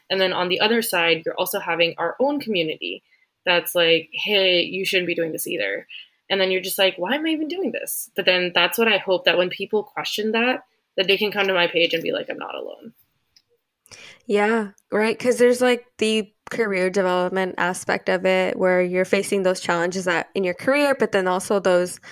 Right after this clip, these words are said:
Speaker 2: personal challenges based off of just the culture or community that you come from. So, yeah, no, I'm glad that you talk about that.
Speaker 1: Yeah. It's, it's
Speaker 2: Yeah.
Speaker 1: a, it's a tough balance.
Speaker 2: Yeah. Yeah, for sure.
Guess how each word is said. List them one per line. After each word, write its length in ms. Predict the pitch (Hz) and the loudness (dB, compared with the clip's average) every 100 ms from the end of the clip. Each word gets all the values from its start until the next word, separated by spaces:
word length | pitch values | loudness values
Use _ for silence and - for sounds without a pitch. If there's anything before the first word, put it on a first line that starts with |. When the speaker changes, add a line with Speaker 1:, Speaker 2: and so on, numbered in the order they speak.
| - - - | -20 -20 -6
Speaker 2:
personal 380 | - 254 - 302 | -2 0 2 0
challenges 800 | 254 220 208 196 196 190 190 185 | 2 2 2 2 2 4 2 2
based 280 | 190 196 - | 2 2 0
off 200 | 185 190 | 0 2
of 200 | 190 180 | 2 2
just 200 | 202 196 | -2 0
the 80 | 196 | 0
culture 600 | - 202 - 196 196 190 - - - | 2 0 2 2 2 0 -8 -12 0
or 80 | 202 | 0
community 560 | 226 208 196 214 196 | 0 0 2 2 2
that 300 | 180 175 170 | 0 0 0
you 120 | 185 185 | 0 -2
come 240 | - 190 | 0 -2
from. 420 | 190 175 165 180 - | 0 0 0 -4 -12
So, 320 | - 190 175 | -2 2 4
yeah, 240 | 175 185 180 | 4 2 2
no, 120 | 180 | 0
I'm 80 | 185 | -2
glad 220 | 185 180 | -2 -2
that 100 | 202 | -2
you 60 | 196 | -2
talk 240 | 175 175 | -4 -6
about 260 | - - - | -6 -6 -4
that. 280 | - - - - _ _ _ _ - | -2 0 -2 -8 _ _ _ _ -20
Speaker 1:
Yeah. 360 | 202 202 214 180 _ _ _ _ | -16 -14 -14 -16 _ _ _ _
It's, 300 | - - - - | -20 -20 -18 -4
it's 140 | 214 | 0
Speaker 2:
Yeah. 360 | 185 185 170 170 | 2 2 2 0
Speaker 1:
a, 40 | |
it's 100 | 175 | 0
a 60 | 220 | 0
tough 220 | 190 180 | -2 -4
balance. 460 | - 160 165 - - _ _ _ _ _ _ _ _ _ _ _ _ - | -6 -6 -8 -14 -20 _ _ _ _ _ _ _ _ _ _ _ _ 0
Speaker 2:
Yeah. 580 | 190 185 170 165 175 180 _ _ | 4 6 6 2 -2 -8 _ _
Yeah, 360 | 190 180 175 170 | -2 0 0 -2
for 180 | - | -4
sure. 580 | 196 - 185 180 170 175 | -4 -2 0 0 -4 -10